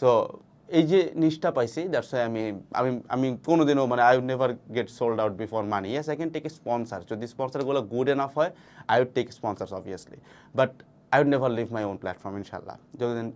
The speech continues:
চান আছে, ঠিক আছে? So, এই যে ওয়ান ম্যান আর্মি স্টাফটা শুনলা, এখানে আমি আমার পার্সোনাল লাইফগুলো হয়তো পুরোপুরি টানতে পারতেছি না, কারণ জিনিসটা সমীচীন না, আহ, একটা পাবলিক ভিডিওতে এগুলো বলা। But there are a lot of issues যেগুলো আমি হয়তো এখানে বলতে পারতেছি না।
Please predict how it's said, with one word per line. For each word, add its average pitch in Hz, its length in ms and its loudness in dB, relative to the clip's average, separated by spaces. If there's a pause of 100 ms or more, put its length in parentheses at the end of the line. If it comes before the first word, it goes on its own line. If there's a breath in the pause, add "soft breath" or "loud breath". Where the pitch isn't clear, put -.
চান 107 200 0
আছে, 98 180 -8
ঠিক 139 140 -6
আছে? - 180 -8 (520 loud breath)
So, - 60 -8
এই 208 180 6
যে 214 100 2
ওয়ান 170 440 2
ম্যান 185 180 -4
আর্মি 131 380 2
স্টাফটা 123 360 -4
শুনলা, 117 480 -4
এখানে 151 280 -4
আমি 131 160 -2
আমার 131 160 -2
পার্সোনাল 139 500 -2
লাইফগুলো 117 480 0
হয়তো 117 260 -4
পুরোপুরি 113 340 -4
টানতে 110 320 -2
পারতেছি 107 320 -8
না, 117 80 -4
কারণ 131 200 -4
জিনিসটা 113 260 -8
সমীচীন 110 440 -8
না, 104 240 0 (720 soft breath)
আহ, 107 200 4
একটা 101 160 -2
পাবলিক 110 340 0
ভিডিওতে 107 260 -4
এগুলো 101 180 -2
বলা। 92 300 -8
But 113 100 0
there 117 220 0
are 143 220 -2
a 101 100 0
lot 120 140 -2
of 117 240 -6
issues 95 180 -12 (140)
যেগুলো 113 200 0
আমি 101 200 0
হয়তো 110 160 -4
এখানে 107 180 -4
বলতে 107 260 -2
পারতেছি - 320 -12
না। - 120 -20